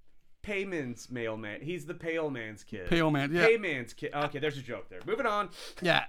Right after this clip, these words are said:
Speaker 2: So anyway, we're moving on. Uh, it, uh, turns out there's gonna be a house,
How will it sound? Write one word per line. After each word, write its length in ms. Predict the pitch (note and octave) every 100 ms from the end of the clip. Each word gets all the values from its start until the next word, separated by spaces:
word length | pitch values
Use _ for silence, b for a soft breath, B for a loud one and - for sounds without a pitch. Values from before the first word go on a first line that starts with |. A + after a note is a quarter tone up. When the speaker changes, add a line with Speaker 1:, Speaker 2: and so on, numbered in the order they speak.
| -
Speaker 2:
So 180 | - B3
anyway, 420 | B3 A#3 A3 G#3 - b b b b b - - -
we're 80 | B3+
moving 220 | D#4 C4
on. 300 | G#3+ G#3+ G#3+
Uh, 100 | F3+ G#3
it, 200 | B3+ G#3+
uh, 140 | G3+ F3+ B
turns 220 | - C#4 C4
out 140 | B3
there's 180 | A3 G3+
gonna 200 | A3 G#3
be 300 | F#3+ G#3 G3+
a 60 |
house, 760 | G3+ F#3+ F#3+ F#3 G3 A3+ C#4+